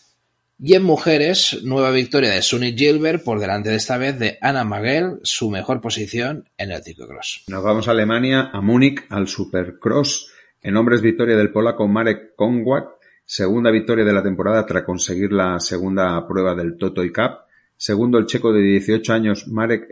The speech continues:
Speaker 2: Stransky, buena actuación de este año en la Totoy, pero sin victorias élites. Sí en junior el año pasado, incluso ganando en Copa del Mundo Junior.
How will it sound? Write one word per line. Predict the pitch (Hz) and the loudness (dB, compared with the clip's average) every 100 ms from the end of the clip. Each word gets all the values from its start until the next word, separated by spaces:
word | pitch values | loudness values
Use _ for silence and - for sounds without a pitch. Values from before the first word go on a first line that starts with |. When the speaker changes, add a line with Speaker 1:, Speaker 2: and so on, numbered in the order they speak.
| 95 | -8
Speaker 2:
Stransky, | - 107 123 131 - 143 - | -6 -2 -2 -2 -2 -2 -2
buena | 90 113 147 | -4 -2 -2
actuación | - 110 120 123 135 135 | -2 -2 0 0 -2 -6
de | 90 92 | -4 -4
este | 107 107 | -2 -2
año | 104 110 | 0 2
en | 107 | 2
la | 95 90 | 2 0
Totoy, | 95 92 104 120 135 _ _ _ | -2 -2 0 0 -2 _ _ _
pero | 104 101 | 0 2
sin | 110 98 | 2 0
victorias | 98 117 113 - | 2 2 2 2
élites. | 90 85 - - - | -4 -4 -8 -10 -18
Sí | - - - 127 139 - | -12 -8 -2 2 2 2
en | 104 92 | -2 2
junior | 113 120 147 151 | 2 2 0 -2
el | 101 | -4
año | 95 101 | 0 0
pasado, | - 107 127 127 104 | -2 -2 -2 -2 -2
incluso | 101 98 101 143 | -2 0 -2 0
ganando | 123 92 107 120 | -2 -2 0 -2
en | 98 87 | -2 -4
Copa | 95 90 | -6 -4
del | 90 82 | -4 -2
Mundo | 92 87 | -4 -6
Junior. | 80 80 78 - | -6 -6 -8 -14